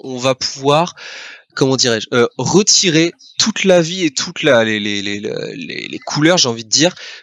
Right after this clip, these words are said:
de, euh, l'humanité et donc des personnages dans le film. C'est-à-dire que tout le monde est pourri. Tout le monde est pourri. Euh, les, le duo de flics, alors,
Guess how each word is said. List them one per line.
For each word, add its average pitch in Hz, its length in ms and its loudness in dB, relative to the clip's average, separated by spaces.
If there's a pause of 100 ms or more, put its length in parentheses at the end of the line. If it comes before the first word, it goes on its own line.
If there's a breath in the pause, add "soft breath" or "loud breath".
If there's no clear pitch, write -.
(140)
de, 120 200 2
euh, 139 300 6
l'humanité 139 840 0
et 131 120 0
donc 160 120 -4
des 127 120 -2
personnages 156 540 0
dans 131 80 -2
le 127 60 -4
film. 104 200 -8
C'est-à-dire 139 520 0
que 147 260 0 (680 loud breath)
tout - 140 0
le 180 60 -2
monde 190 120 0
est 131 100 -2
pourri. 107 320 -10 (380)
Tout - 140 -2
le 143 60 -4
monde 151 120 -4
est - 120 -6
pourri. 120 560 -4 (300 loud breath)
Euh, 110 260 4
les, 139 240 2
le 156 180 2
duo 151 240 -2
de - 60 -4
flics, 170 320 -4
alors, 120 240 2